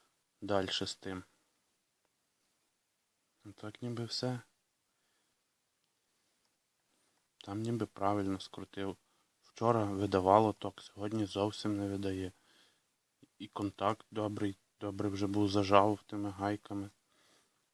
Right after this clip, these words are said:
Щось нічого. Я з тим не розумію. Може, тому що зняв того контролера, чи, чи як воно. Ну так, контролер зарядки контролює.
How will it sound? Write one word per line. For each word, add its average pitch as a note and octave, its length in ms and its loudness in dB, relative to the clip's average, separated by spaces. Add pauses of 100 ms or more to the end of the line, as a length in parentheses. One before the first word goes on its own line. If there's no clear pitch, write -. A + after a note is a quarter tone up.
(400)
Щось - 320 -12
нічого. G2 600 -6 (1700)
Я G2+ 240 -8
з - 120 -8
тим G2+ 280 -10
не G#2 120 -6
розумію. G#2+ 680 -2 (1500)
Може, G#2 220 -4
тому G#2+ 280 -2
що G#2 200 0 (720)
зняв G#2 320 0
того G#2 220 -2
контролера, G#2 840 0 (360)
чи, G2 400 -14
чи - 140 -12
як F#2+ 220 -10
воно. F#2+ 180 -10 (1000)
Ну G#2+ 80 -20
так, G#2+ 220 -8
контролер G#2 580 -2
зарядки G#2+ 520 -2
контролює. G2 680 -6